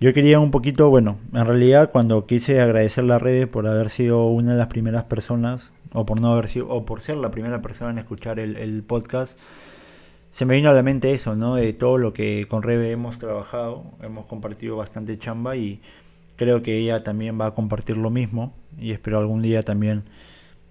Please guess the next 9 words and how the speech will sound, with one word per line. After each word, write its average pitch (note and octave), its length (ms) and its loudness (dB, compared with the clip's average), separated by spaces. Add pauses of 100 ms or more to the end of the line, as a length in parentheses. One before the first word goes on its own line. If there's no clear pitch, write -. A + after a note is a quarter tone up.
(160)
de A2+ 140 -6
repente G#2+ 400 -4
conversar G#2+ 520 -4
con A2+ 160 -6
ella, A#2+ 360 -4 (140)
eh, G#2 440 -14
en, G#2 220 -10 (1400)
eh, G2+ 880 -6 (280)
acá, C#3+ 440 -2